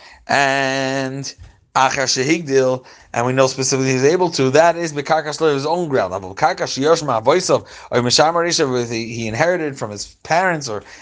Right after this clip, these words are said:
anyone else that be, bequeathed to him, ein mimkar mimkar achia ben esrim, until he is twenty years old. Ben esrim limkar ben aviv, right? Af al pi shehevi shtei sares v'yedei b'tiv masal matan,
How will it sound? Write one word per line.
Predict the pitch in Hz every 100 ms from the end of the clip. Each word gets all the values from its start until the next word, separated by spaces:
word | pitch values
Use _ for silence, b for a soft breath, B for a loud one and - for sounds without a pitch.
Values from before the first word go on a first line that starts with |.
| B
anyone | 135 151
else | 165 -
that | 143 123
be, | 139 135
bequeathed | 127 - 156 139
to | 131 147
him, | 147 - B B -
ein | 143 170 175 165 131
mimkar | - 156 151
mimkar | 143 175 175 156 147
achia | 147 139 143
ben | 131 117
esrim, | - 165 - 165 120
until | 117 - 175 175
he | 156
is | 127 -
twenty | 151 156 156
years | 143 143 131
old. | 139 127 92 - b b
Ben | 107
esrim | 135 147 147 143
limkar | 156 147 139
ben |
aviv, | 143 147 143 139 98 - b
right? | 110 131 143 B B B
Af | - 170 165
al | 156
pi | 170 165
shehevi | 151 156 151
shtei | 143 135
sares | 131 160 156 151 139
v'yedei | 147 131 123
b'tiv | 123 131
masal | 131 139 139
matan, | 160 156 156